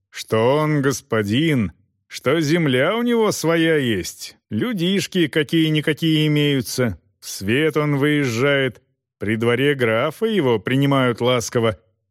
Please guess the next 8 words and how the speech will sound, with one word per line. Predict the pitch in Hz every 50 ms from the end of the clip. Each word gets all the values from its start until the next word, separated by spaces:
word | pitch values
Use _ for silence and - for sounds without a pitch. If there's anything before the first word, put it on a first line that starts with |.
| _
а | - 120 -
вот | - - 78 - - -
архитектор | 180 160 131 - - 180 - - - 262 240 170 - - 143 - -
какой-то | - 151 147 - - - 165 151 135 110 - 131 127 127
морду | 127 127 123 123 139 202 233 233 196 151 135 127
от | 120 104 -
него | 120 123 123 123 123 120
кривит. | 101 - 113 120 120 117 113 107 92 - -